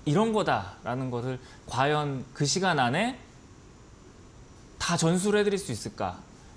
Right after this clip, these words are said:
이게 저는 좀 걱정이고 고민입니다. 쉽지는 않을 거예요. 하지만 여러분들이 이 오십 분 동안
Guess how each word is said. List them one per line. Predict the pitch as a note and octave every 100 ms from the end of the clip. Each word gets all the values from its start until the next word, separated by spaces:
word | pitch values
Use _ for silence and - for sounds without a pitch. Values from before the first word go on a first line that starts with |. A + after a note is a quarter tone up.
| -
이게 | A#2 F#3 C#4 G3+ F#3
저는 | D3 C#3
좀 | C#3+ C3+ A2 - - - -
걱정이고 | - - G3 C#3 C#3
고민입니다. | C3 E3+ B2+ F#2 F2+ - - -
쉽지는 | - - E4 B3
않을 | D3 G3
거예요. | F#3 C3+ G#2+ F2 - - -
하지만 | - A#3 A#3 D3
여러분들이 | E3 G#3+ G3 G3+ A#3+ C4+ - -
이 | D3 F3+
오십 | E3 A3 C4 A#3 -
분 | A#3 A3
동안 | G#3+ A3 B3+ C#4